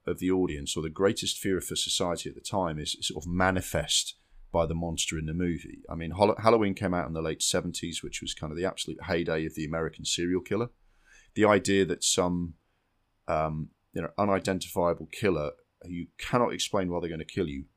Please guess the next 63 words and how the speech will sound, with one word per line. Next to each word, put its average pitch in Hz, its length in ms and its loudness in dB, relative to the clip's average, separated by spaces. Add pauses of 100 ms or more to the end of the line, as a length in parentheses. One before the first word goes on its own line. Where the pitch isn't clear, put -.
(100)
but 95 160 0
they 87 140 0
are, 78 320 -2 (320)
and 78 120 -6
they're 78 80 -4
stalking 98 540 0
you, 82 320 -6
and 73 140 -8
there's 73 140 -2
some 101 160 0
sort - 180 -4
of - 80 -2
psychosis 87 640 0
is 80 120 -6
making 85 280 -6
them 76 160 -10
kill 85 140 -2
you, 76 180 -6 (280)
they're - 100 -8
gonna 78 120 -8
find 101 320 0
you 92 60 -2
and 85 60 -4
they're 82 80 -4
gonna 80 200 -8
kill - 220 -8
you. 76 100 -4
There's 71 180 -6
no 104 120 2
explanation. 110 680 0 (380)
Do - 80 -2
you - 20 6
know 98 60 6
what 101 80 6
I - 20 2
mean? - 60 -2
It's - 120 -4
no 110 100 4
one 127 100 2
you 127 100 2
know. 117 320 4
It's - 160 -6
no 98 80 0
one 110 100 0
you 120 80 -4
pissed - 320 -2
off. 113 300 2
It's - 160 -4
no 107 80 4
one 117 100 4
you 117 60 2
can 113 100 -2
identify 117 420 2
with - 80 4
the 113 60 -2
police. 104 360 0 (200)
They're 90 100 -4
just 87 200 -2
gonna 87 140 0
come 85 180 -4
and 82 80 -8
kill 82 200 -2
you. - 100 -12